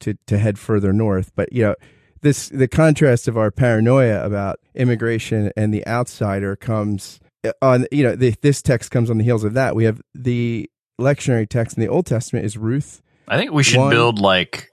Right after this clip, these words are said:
Speaker 2: all-inclusive goat sanctuaries for people who don't wanna care for the immigrant.
Speaker 1: Goat san-, <laughs> sheep goat, sheep goat. I baptized an infant a couple weeks ago, and I was just like,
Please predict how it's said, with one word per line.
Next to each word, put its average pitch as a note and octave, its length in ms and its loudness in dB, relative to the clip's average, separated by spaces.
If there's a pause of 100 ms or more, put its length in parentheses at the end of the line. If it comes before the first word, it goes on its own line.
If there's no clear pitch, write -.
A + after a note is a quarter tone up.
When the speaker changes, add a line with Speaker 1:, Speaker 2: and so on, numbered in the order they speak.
Speaker 2:
all-inclusive G2+ 1160 2
goat F2+ 460 -2
sanctuaries D2+ 1080 -4
for - 140 -12
people D#3 280 -10
who D#3+ 120 -10
don't - 220 -12
wanna D2 180 -12
care - 240 -10
for - 140 -20
the - 100 -12
immigrant. - 380 -18 (220)
Speaker 1:
Goat A#2 280 -2
san-, A2+ 240 -4
<laughs> - 1120 -2 (920)
sheep - 300 -8
goat, C#3 240 0 (600)
sheep - 380 -6
goat. B2+ 240 2
I C#3 120 4
baptized C3+ 720 2
an G#2 120 -2
infant G#2+ 380 -2
a - 20 -14
couple G2 160 -4
weeks - 160 0
ago, G2 300 -2
and G#2 140 0
I G2+ 120 0
was G2 140 0
just G#2 220 -6
like, F#2 280 -4